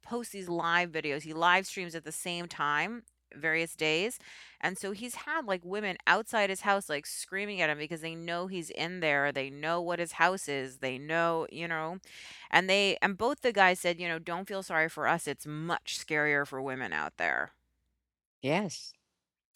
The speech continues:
Speaker 1: I know. So, uh, keeping that in mind, I was kind of like, "Why would anyone want to be YouTube famous?" Like, that kind, 'cause the thing is, I think I've always thought of YouTube as a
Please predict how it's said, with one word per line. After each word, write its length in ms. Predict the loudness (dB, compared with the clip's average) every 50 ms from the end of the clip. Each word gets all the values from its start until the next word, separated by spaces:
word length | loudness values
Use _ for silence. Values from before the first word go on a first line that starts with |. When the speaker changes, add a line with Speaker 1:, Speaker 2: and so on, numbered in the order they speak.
| -4 2
Speaker 1:
I 300 | 6 6 8 8 6 4
know. 640 | 4 4 6 8 8 8 10 8 8 6 4 0 -2 -6 -10 -18 -20 -20 -16
So, 300 | -10 -4 -2 0 0 0 0 0
uh, 80 | -4 -6 -4
keeping 320 | -2 -2 0 0 2 4 6
that 180 | 8 8 8 6
in 60 | 4
mind, 220 | 4 2 6 6 6
I 60 | 6
was 100 | 6 4
kind 220 | 0 -2 0 0
of 60 | 2
like, 160 | 0 0 0 -2
"Why 280 | -4 -10 -6 -4 -4 -4
would 160 | -4 -6 -6
anyone 560 | -6 -8 -8 -8 -10 -10 -10 -10 -10 -10 -10
want 260 | -8 -8 -6 -8 -8 -10
to 120 | -12 -14
be 440 | -10 -8 -8 -8 -8 -8 -10 -12 -12
YouTube 300 | -12 -12 -12 -12 -12 -12
famous?" 580 | -10 -8 -8 -8 -8 -8 -10 -12 -14 -16 -18 -16 -14
Like, 180 | -12 -12 -10
that 180 | -8 -8 -8 -2
kind, 200 | 0 0 0 0 -2 -8 -12 -10 -12 -2 0
'cause 140 | 2 4
the 80 | 6 6
thing 200 | 6 6 6 8
is, 140 | 8 6 8 10
I 180 | 10 10 10
think 180 | 10 6 2 -2 -4 -6 _ _ _ _ _
I've 300 | 8 10 12 12 10 10 6 2 2
always 500 | 4 4 6 6 4 2 2 0 0 -4
thought 420 | -4 2 6 8 8 10 8 8 6
of 140 | 4 0 -2
YouTube 480 | -4 -8 -10 -10 -10 -10 -10 -8 -8 -4 -2
as 140 | -2 -2 -2
a 60 | -4